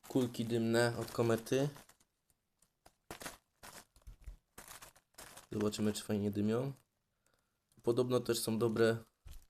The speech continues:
na krecie nory. Granat petarda.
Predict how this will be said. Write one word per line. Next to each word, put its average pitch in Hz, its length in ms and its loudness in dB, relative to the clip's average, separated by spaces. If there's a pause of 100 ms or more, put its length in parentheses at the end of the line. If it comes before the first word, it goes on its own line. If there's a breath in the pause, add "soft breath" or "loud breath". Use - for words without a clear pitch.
(960)
na 107 460 2 (140)
krecie 110 340 0
nory. 92 420 2 (4000)
Granat 117 420 2
petarda. 113 600 2